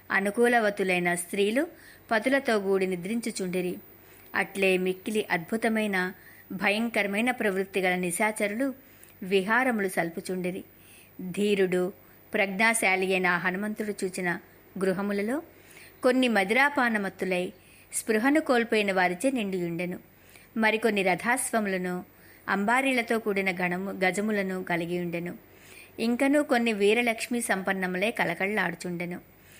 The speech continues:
ఆ గృహములలోని రాక్షసులలో కొందరు ఒకరినొకరు పరిహసించుకొనుచుండిరి. బలిసిన బాహువులను ఒకరిపైనొకరు వేసుకొనుచుండిరి. మదిరామత్తలైన వారు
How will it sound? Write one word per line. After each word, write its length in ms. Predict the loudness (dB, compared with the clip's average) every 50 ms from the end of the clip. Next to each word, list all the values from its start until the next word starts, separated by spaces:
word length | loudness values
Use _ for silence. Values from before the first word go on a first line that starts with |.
| -20 -20 -16 -6 0
ఆ 140 | 2 2 2
గృహములలోని 840 | 2 2 0 0 0 0 0 2 2 2 2 2 2 4 4 4
రాక్షసులలో 840 | 4 4 2 2 0 -4 -6 -4 -4 -2 -2 -2 -2 -2 -2 -4 -6 -10 -16 -20 -20 -20 -20 -20 -20 -20 -6 -2
కొందరు 360 | -2 0 2 2 2 2 2
ఒకరినొకరు 640 | 2 0 0 0 0 0 0 0 0 0 0 0 0
పరిహసించుకొనుచుండిరి. 1200 | 0 0 -2 0 -2 -2 -4 -4 -4 -6 -6 -6 -4 -4 -4 -4 -4 -6 -6 -6 -6 -6 -6 -8 -10 -14 -18 -20 -20 -20 -20 -20 -20 -20 -20 -14 -6
బలిసిన 460 | -2 0 2 2 2 0 0 -2 -2
బాహువులను 840 | -2 0 2 2 2 0 -2 -2 0 2 2 2 2 0 -2 -4 -6 -8 -12 -20 -20 -20 -20 -8 -4 -2
ఒకరిపైనొకరు 720 | 0 0 0 0 0 0 0 0 2 2 0 0 0 -2 -2
వేసుకొనుచుండిరి. 920 | 0 0 -2 -2 -2 -4 -4 -4 -4 -4 -6 -8 -6 -4 -4 -4 -4 -6 -8 -12 -20 _ _ -20 -20 -20 -20 -14 -8 -4
మదిరామత్తలైన 1120 | 0 0 2 4 4 4 4 4 2 2 0 -2 -2 0 2 2 4 2 2 2 2 2
వారు 380 | 2 2 2 2 2 0 -2